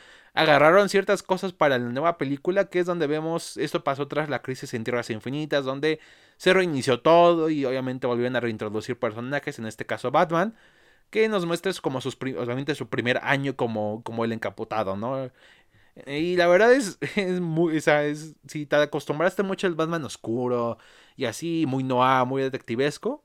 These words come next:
la verdad esta es tu historia perfecta, sobre todo porque sí lo muestra muy vulnerable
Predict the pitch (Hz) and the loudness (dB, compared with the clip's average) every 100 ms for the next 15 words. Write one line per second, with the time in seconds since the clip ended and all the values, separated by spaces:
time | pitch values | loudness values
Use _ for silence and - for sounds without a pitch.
0 | _ _ _ - 113 120 127 147 123 120 | _ _ _ -10 -2 0 2 0 -4 -4
1 | - 127 127 117 104 117 - 165 139 135 | -4 -2 0 0 -4 -4 -2 0 0 0
2 | 190 233 294 160 - 123 120 _ _ - | 2 2 2 -2 0 -4 -4 _ _ -20
3 | _ - 196 202 180 185 196 175 170 170 | _ -8 -2 0 0 0 2 2 2 2
4 | 180 123 117 117 98 | 2 2 2 0 -4